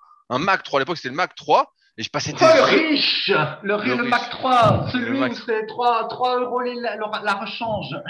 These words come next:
Speaker 1: Mais je sais pas, euh, je me souviens, je me souviens plus de tout ça. À l'époque, euh, j'étais, euh, tu m'avais moins contaminé que maintenant. Mais, euh, <laughs> mais donc, je passais le Mac trois et ça me passait, ça me prenait un temps fou. Donc, je faisais, euh, pour les photos, et autant dire que quand je faisais des photos, j'en faisais des centaines et des centaines, hein. Vraiment, il me fallait du stock parce que je voulais pas me raser, euh, sans arrêt.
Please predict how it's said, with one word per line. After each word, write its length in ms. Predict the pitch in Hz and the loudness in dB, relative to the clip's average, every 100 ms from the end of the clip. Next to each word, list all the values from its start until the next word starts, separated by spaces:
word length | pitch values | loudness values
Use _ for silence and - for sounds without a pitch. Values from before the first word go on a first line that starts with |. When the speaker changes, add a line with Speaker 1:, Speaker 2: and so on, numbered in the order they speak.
| - - | -14 -6
Speaker 1:
Mais 120 | 117 | -6
je 80 | 113 | -4
sais 140 | 131 | -4
pas, 240 | 139 165 127 | 0 2 4
euh, 160 | 110 | 2
je 80 | 101 | 0
me 40 | 113 | -4
souviens, 260 | 135 131 | -2 -2
je 60 | 113 | -2
me 40 | |
souviens 180 | 117 139 | -4 -4
plus 120 | 185 | -4
de 60 | - | -10
tout 100 | 156 | -4
ça. 180 | 196 180 | 2 2
À 40 | |
l'époque, 380 | 135 - 185 147 | 2 0 0 0
euh, 400 | 120 117 117 107 - _ _ _ | 2 2 2 -2 -8 _ _ _
j'étais, 300 | 120 123 139 | -14 -4 -2
euh, 260 | 127 120 | 0 0
tu 120 | 117 139 | -2 -2
m'avais 140 | 139 | 0
moins 140 | 165 180 | 0 -4
contaminé 440 | 151 147 147 175 | -4 -6 -6 -8
que 80 | 160 | -8
maintenant. 320 | 143 180 170 _ _ - - | -10 -8 -12 _ _ -20 -4
Mais, 200 | 139 156 | 2 4
euh, 540 | 139 127 120 120 113 113 | 4 4 4 2 2 0
<laughs> 40 | |
mais 80 | 160 | 0
donc, 260 | 208 190 - _ - | 0 0 -6 _ -8
je 60 | |
passais 160 | 170 208 | -2 -2
le 60 | 180 | 0
Mac 160 | 160 | -2
trois 260 | - 214 247 160 | 0 2 2 0
et 60 | |
ça 100 | 156 | -6
me 100 | 156 | -6
passait, 440 | 156 160 196 202 - _ _ | -6 -4 -2 -4 -6 _ _
ça 140 | - | -16
me 80 | 139 | -14
prenait 260 | - 185 170 | -6 -4 -2
un 120 | 127 | -4
temps 180 | 170 151 | -8 -8
fou. 460 | - - 294 269 _ _ - _ | -4 -2 -2 -6 _ _ -20 _
Donc, 120 | 143 | -4
je 100 | 151 | -2
faisais, 280 | 143 185 220 | 0 2 2
euh, 100 | 165 | 2
pour 160 | 131 202 | 2 0
les 80 | |
photos, 320 | 170 156 233 214 | 0 -4 -4 -4
et 40 | |
autant 180 | 165 208 | -2 -2
dire 140 | 190 | -4
que 40 | 135 | -4
quand 140 | 190 | -8
je 60 | 175 | -6
faisais 140 | 180 | -6
des 100 | 160 | -6
photos, 380 | 185 185 208 277 _ _ _ _ - | -6 -4 -4 -6 _ _ _ _ -8
j'en 140 | 156 | -4
faisais 120 | 156 | -2
des 120 | 202 147 | -2 -2
centaines 320 | 190 202 220 | -4 -4 -8
et 40 | |
des 100 | 170 | -8
centaines, 360 | 160 151 117 113 | -8 -10 -10 -8
hein. 220 | 143 120 | -6 -4
Vraiment, 240 | 113 156 | -2 -2
il 40 | 196 | -2
me 40 | |
fallait 160 | 151 135 | -2 -4
du 80 | 131 | -6
stock 180 | - 220 | -8 -8
parce 120 | 143 | -10
que 60 | |
je 40 | 120 | -8
voulais 140 | 117 | -8
pas 80 | 180 | -8
me 80 | 175 | 0
raser, 340 | 143 135 180 | 0 0 -4
euh, 140 | 139 113 | -4 -6
sans 200 | 139 123 | -6 0
arrêt. 200 | 123 | 0